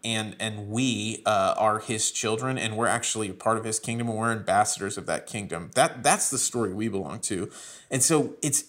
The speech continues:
if we remember that and we hold that as central in our lives, it's hard to get caught up in these sort of wild stories that are happening around us, right?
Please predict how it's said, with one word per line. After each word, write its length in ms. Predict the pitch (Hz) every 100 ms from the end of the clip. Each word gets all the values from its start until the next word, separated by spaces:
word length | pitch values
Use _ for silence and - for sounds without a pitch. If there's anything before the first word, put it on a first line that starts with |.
| _ _
if 200 | 147 -
we 200 | 123 208
remember 420 | 180 151 139 110
that 360 | 104 107 139 -
and 140 | 123
we 120 | 117 127
hold 280 | - 123
that 220 | 110 107 127
as 120 | -
central 380 | 127 120 139 135
in 60 |
our 120 | 131
lives, 300 | 127 139 143 -
it's 140 | -
hard 220 | - 220
to 60 | 320
get 200 | 339 -
caught 260 | - 131
up 220 | 127 143 123
in 120 | 113
these 200 | 110 110
sort 240 | - 120
of 80 | 110
wild 540 | 101 98 101 110 110
stories 560 | - - 107 107 117 117
that 100 | 110
are 80 | 113
happening 400 | 107 107 110 107
around 400 | 95 101 110 107
us, 240 | 80 -
right? 320 | 92 110 -